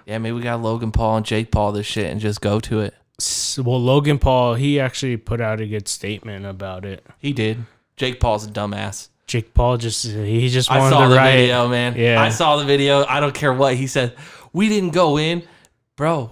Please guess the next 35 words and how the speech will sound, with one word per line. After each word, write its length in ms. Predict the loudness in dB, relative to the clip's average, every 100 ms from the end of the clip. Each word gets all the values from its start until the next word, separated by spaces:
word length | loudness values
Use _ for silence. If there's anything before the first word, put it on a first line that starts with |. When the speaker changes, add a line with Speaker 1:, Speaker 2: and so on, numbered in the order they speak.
| -2
Speaker 2:
I 80 |
Speaker 1:
it 40 | 2
Speaker 2:
didn't 100 | 4
Speaker 1:
doesn't 240 | 4 4 4
Speaker 2:
see, 40 |
Speaker 1:
matter. 480 | 4 2 0 0 -2 -2
Speaker 2:
I 40 |
didn't 180 | -2 -2
see 120 | -4
the 140 | -6
Jake 340 | -6 -6 -6 -6
Paul 220 | -6 -4
thing, 300 | -6 -8 -8
but 180 | -6 -6
I 80 | -4
could 200 | -6 -4
do 200 | -2 -2
the 240 | -2 0
Speaker 1:
Somebody, 360 | 2 2 4 4
Speaker 2:
Logan 240 | 4 4
Speaker 1:
they 140 | 2
Speaker 2:
Paul. 60 | 4
Speaker 1:
broke 240 | 4 4 2
into 240 | 2 4
a 20 |
liquor 300 | 4 2 2
store 320 | 0 4 6
and 100 | 6
then 160 | 4 2
gave 280 | 2 2 2
him 180 | 4 4
a 80 |
bottle 340 | 4 4 6 4
of 100 | 4
vodka. 500 | 2 2 0 -4